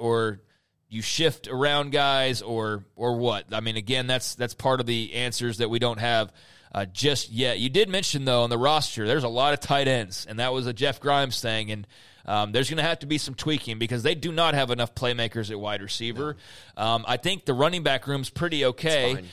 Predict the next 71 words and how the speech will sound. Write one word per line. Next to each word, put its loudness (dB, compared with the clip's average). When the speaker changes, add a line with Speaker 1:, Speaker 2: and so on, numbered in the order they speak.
Speaker 2:
fine. 0
Speaker 1:
um, -2
but 2
y-, -6
you -2
probably 2
do 4
have, 2
you -12
know, 6
a 6
little 4
bit 4
of 2
a, 6
an, -4
an 0
uneven 0
balance 2
as -4
far 2
as 0
your -2
distribution 0
of -2
your -2
scholarships. 0
Speaker 2:
Especially 0
depending -6
on -4
the -2
offense, 0
'cause -8
if -4
you're 6
gonna -2
be -4
running -2
out -2
four 0
wide 2
receivers -4
a 4
lot 6
or -2
three -2
wide 2
receivers -6
and -6
a -8
tight 0
end -2
a 2
lot, 0
I -6
mean, -10
you're 4
gonna 2
need -4
options -4
and -6
you're -4
gonna 0
need 0
more 2
weapons, 0
and -4
obviously -2
they -2
also 0
need -10